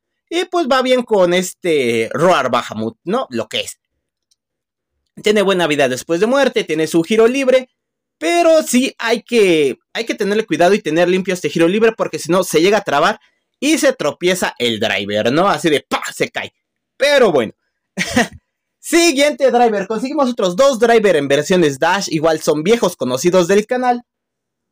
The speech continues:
Primero es esta, chicos. Conseguimos, camarita, por favor, ayúdame. Gracias. Déjate, no se deja. Ah,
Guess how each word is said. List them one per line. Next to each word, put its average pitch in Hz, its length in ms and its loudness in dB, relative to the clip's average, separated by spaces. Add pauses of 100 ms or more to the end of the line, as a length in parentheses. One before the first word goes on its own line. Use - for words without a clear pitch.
(220)
Primero 294 560 0 (220)
es 277 300 -4 (100)
esta, 180 420 -4
chicos. - 460 -14
Conseguimos, 220 640 -2
camarita, 131 440 -8
por 110 220 -10
favor, 151 320 0
ayúdame. 220 760 -2
Gracias. 208 960 -4 (120)
Déjate, 240 480 -12 (160)
no 170 140 -8
se 247 120 0
deja. 285 260 -6 (1080)
Ah, 214 180 -10